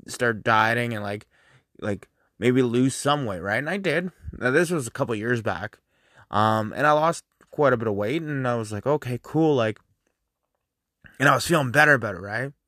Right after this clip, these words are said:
So, I don't know, I just feel like it made me think more, like, how, like, okay, like, yeah, maybe we should, like,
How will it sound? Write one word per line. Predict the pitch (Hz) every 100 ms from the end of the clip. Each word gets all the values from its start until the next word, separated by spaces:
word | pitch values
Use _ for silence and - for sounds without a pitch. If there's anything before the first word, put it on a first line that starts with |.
| _ _ _ _ _ _
So, | - 135 127 117 -
I | 226
don't | 247
know, | 180
I | 127
just | 139 143
feel | 165
like | 151 139 135 _ _ _ _ _ _ _ _ _ _ _ _
it | - 156
made | 180 180
me | 180 175
think | 180 151
more, | 160 165 156
like, | 139 131
how, | 139 135
like, | 131 123 - _ _ _ _ _ -
okay, | 131 131 113 113
like, | 104 107 104 - _ _ _ _
yeah, | 120 139 156 151 151 156 156 135 _ _
maybe | 151 165 156
we | 160 160
should, | 143 160 143
like, | 151 151 -